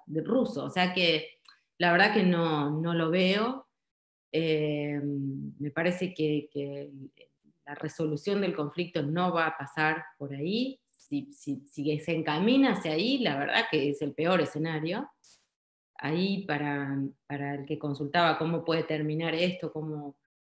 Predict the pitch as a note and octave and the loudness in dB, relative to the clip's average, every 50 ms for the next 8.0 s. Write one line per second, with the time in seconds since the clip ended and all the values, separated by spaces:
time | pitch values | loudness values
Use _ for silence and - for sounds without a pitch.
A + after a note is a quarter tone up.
0 | _ _ _ _ _ - F3+ F#3+ F#3 F#3+ G#3+ G#3+ G#3 G#3+ E3 D#3 C#3 C#3+ - - | _ _ _ _ _ -4 -2 -2 0 2 0 0 2 2 2 2 2 0 -2 -6
1 | C3 B2 - D3 D3 F3 C#3+ F#3 D#3 C#3+ C#3 - F#3+ D#3+ C#3+ D3 D3+ D#3 G3+ B3+ | -10 -6 -4 0 2 4 6 6 6 4 4 4 2 2 2 2 0 0 0 0
2 | - - _ _ _ _ _ _ _ _ _ _ _ _ _ _ _ _ _ - | -2 -6 _ _ _ _ _ _ _ _ _ _ _ _ _ _ _ _ _ -6
3 | E3 E3 E3 D#3+ E3 E3 D#3 D3+ D3+ D3+ D#3+ E3 D#3+ D#3 D3+ D#3 D#3 D#3+ E3 F3 | -2 -2 -2 -2 -2 -2 -2 0 0 0 0 0 0 0 2 2 2 2 2 2
4 | E3+ D#3 - - - D#3 D3+ D3+ D3+ D#3+ D#3+ D#3+ D#3+ D#3+ C#3 D3 C#3+ - C3+ C3+ | 0 0 -2 -4 -4 -2 0 0 0 0 2 2 2 2 2 0 0 0 -2 -4
5 | C#3+ D3+ D3+ C#3+ C#3+ D#3 F#3 F#3+ F#3+ F#3+ G3+ G#3 G#3 - - - - D#3 C#3 - | -2 -4 -2 0 4 6 8 8 8 8 6 2 -2 -6 -10 -4 -4 -4 -2 -2
6 | - D3+ D3 E3 D#3 E3+ F3 E3+ E3+ F3+ F#3 G3+ A3 G#3+ - - - _ - - | -2 0 2 2 4 6 6 6 6 6 4 4 4 0 -4 -12 -20 _ -8 -4
7 | D#3+ D#3+ D#3+ D#3 D#3 D#3 D3+ D3+ - - D#3+ D3+ D3 D3+ D3+ D3 D3+ D3+ C#3+ - | -2 0 0 0 0 -2 -2 -2 -2 -4 -2 -2 -2 0 -2 -2 -2 -4 -6 -8